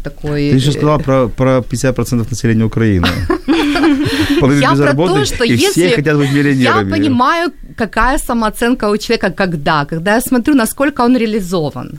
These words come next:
Speaker 1: Я
Speaker 2: Мгм.
Speaker 1: смотрю на количество его энергии, какой он. Я смотрю на его семью, я смотрю на его отношения с, э, с людьми.
Speaker 2: Ага. То есть мы подошли к такому, к такой черте, что самооценка — это равно успешность.
Speaker 1: Эм... Качество жизни.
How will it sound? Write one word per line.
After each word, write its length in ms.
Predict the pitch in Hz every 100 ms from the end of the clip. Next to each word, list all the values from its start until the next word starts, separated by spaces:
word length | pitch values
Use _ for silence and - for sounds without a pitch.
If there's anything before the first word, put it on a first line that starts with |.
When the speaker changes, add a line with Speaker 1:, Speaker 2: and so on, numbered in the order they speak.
| - 185
Speaker 1:
Я 180 | 233
Speaker 2:
Мгм. 80 | 233
Speaker 1:
смотрю 260 | 240 127 254
на 120 | 240
количество 520 | - 202 233 - 202
его 260 | 190 180 202 -
энергии, 540 | 170 160 156 131 127
какой 480 | 160 160 202 196 147
он. 160 | 127 - - -
Я 200 | 160 208
смотрю 360 | 285 254 220 277
на 160 | 240 202
его 200 | 202 254
семью, 400 | - 220 185 185
я 140 | 170
смотрю 320 | - 180 226
на 140 | 247 196
его 140 | 185
отношения 640 | 202 175 160 - 185 180
с, 60 | 170 -
э, 80 | 170
с 160 | 160 180
людьми. 400 | 165 160 160 123
Speaker 2:
Ага. 220 | 95 90 - - -
То 60 |
есть 100 | 87
мы 120 | 123 165
подошли 320 | 151 - 143
к 40 |
такому, 420 | 135 139 135 123
к 320 | - - - -
такой 300 | 98 147 131
черте, 360 | 107 87 135
что 140 | - 101
самооценка — 640 | 104 98 104 - 170 127
это 160 | -
равно 280 | 98 95 127
успешность. 760 | 113 - 104 82 - 80 - - - - - - -
Speaker 1:
Эм... 1400 | 165 165 160 160 160 160 160 160 156 156 156 156 151 147 - - - - - - - - -
Качество 440 | 240 233 - - 196
жизни. 460 | 170 160 139 120